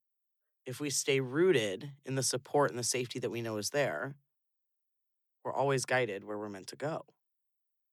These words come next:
So to me, the mantra, the affirmation, the abracadabra, hineni moment, if you will, I am guided.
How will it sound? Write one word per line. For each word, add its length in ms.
So 160
to 160
me, 340
the 120
mantra, 480
the 180
affirmation, 800
the 180
abracadabra, 680
hineni 680
moment, 920
if 160
you 120
will, 360
I 200
am 360
guided. 680